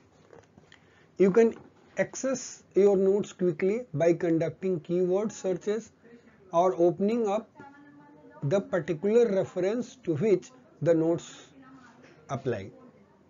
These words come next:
मतलब बोल रहे हैं कि जो भी notes जो आपको यूज़ करना है वहाँ पे जा करके उसमें words में वैसे भी facility है, या बाकी end note में तो होगी ही search करने की facility, even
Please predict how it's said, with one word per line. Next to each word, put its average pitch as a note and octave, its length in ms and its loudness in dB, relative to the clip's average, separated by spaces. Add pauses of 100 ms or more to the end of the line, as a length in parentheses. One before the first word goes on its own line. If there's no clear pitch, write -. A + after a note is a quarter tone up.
(680)
मतलब C#3+ 220 0
बोल E3 160 4
रहे F3 140 2
हैं - 440 -10
कि F3 80 2
जो F#3 220 8
भी G#3 160 2
notes A3 360 -4 (1700)
जो E3+ 160 6
आपको F3 280 2
यूज़ F3+ 300 0
करना D#3 300 -4
है C#3+ 220 -8
वहाँ D#3 360 -6
पे F#3+ 120 2
जा D#3+ 160 -4 (120)
करके F3 300 -6 (200)
उसमें E3+ 240 -6
words D#3 640 -2
में F3 100 -2
वैसे D3+ 300 -4
भी E3+ 100 -2
facility D3 600 -8
है, B2+ 240 -10 (400)
या D3 160 -2
बाकी D3 360 0
end E3 220 2
note D#3 200 -4
में D#3+ 160 -2
तो E3 120 -6
होगी C#3+ 280 -4
ही D#3 120 -4
search C#3 280 -10
करने C3+ 280 -8
की C3 80 -8
facility, B2 480 -10
even D#3+ 160 0